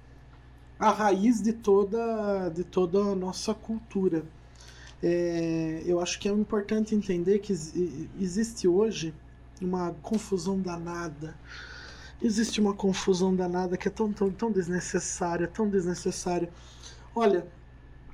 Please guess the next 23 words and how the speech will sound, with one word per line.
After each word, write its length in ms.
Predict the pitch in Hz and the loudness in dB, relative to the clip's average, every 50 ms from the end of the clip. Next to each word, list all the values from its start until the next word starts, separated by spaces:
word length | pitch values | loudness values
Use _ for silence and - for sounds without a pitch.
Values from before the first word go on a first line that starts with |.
| - - - - - - - - - - - - - | -18 -18 -20 -20 -20 -20 -20 -20 -20 -20 -20 -8 -6
a 60 | 196 | -2
democracia 460 | 196 226 233 226 - 233 220 - 254 233 | 0 0 0 0 0 -2 0 2 0 0
cristã 580 | - 214 202 - - - 233 226 208 123 117 107 - - | 0 -2 -2 -2 -2 0 2 2 2 2 -2 -4 -8 -4
é 120 | 180 190 196 | 0 2 4
um, 1000 | 208 214 214 208 202 202 196 196 190 190 180 180 175 170 165 160 156 156 151 147 - - | 4 4 4 4 4 4 4 4 4 2 2 2 2 0 0 0 -2 -4 -6 -8 -8 -4
é 60 | 160 | 0
uma 400 | 175 180 180 180 175 170 170 165 | 0 2 2 2 2 2 0 -2
corrente 640 | 160 - - 185 139 131 202 214 190 202 - - - | -2 0 -2 -2 2 2 2 2 0 -2 -4 -10 -10
que 100 | - - | -10 -10
surgiu 580 | - - 175 165 165 160 160 180 208 190 175 - - - - - - - - - - - - - - - - - - - - - - - - | -8 -2 -2 0 0 0 2 4 4 4 4 2 -6 -18 -20 -20 -20 -20 -20 -20 -20 -20 -20 -20 -20 -20 -20 -20 -20 -20 -20 -20 -18 -6 0
com 80 | 220 | 2
muita 400 | 202 196 208 254 262 247 - 190 | 4 6 6 6 6 4 2 -2
força. 680 | - - - - 208 202 190 190 - - - - 151 - - - - - - - - - - - - - - - - - - - - - - - - - - - 156 143 | -2 -2 4 6 8 8 8 6 4 -4 -4 -6 -8 -10 -12 -18 -20 -20 -20 -20 -20 -20 -20 -20 -20 -20 -20 -20 -20 -20 -20 -20 -20 -20 -20 -20 -20 -20 -20 -16 -14 -10
O 40 | 147 | -2
grande 260 | 160 175 208 214 - | 0 2 2 2 2
expoente 480 | - - - 196 180 180 196 190 190 | -2 -4 0 0 2 2 0 0 0
da 100 | 160 170 | 0 0
democracia 540 | 160 170 165 170 160 - 160 160 - - 165 | 0 0 -2 -2 -4 -6 -8 -8 -4 -6 -6
cristã 340 | - - - - - 190 190 | -6 -6 -12 -6 -2 0 2
é 20 | |
o 80 | 190 185 | 2 0
Konrad 380 | 190 - 208 190 175 190 170 185 | 0 0 0 2 2 2 2 2
Adenauer, 640 | 185 165 180 170 156 156 160 160 160 156 151 147 | 2 2 2 0 0 0 -2 -2 0 0 0 -2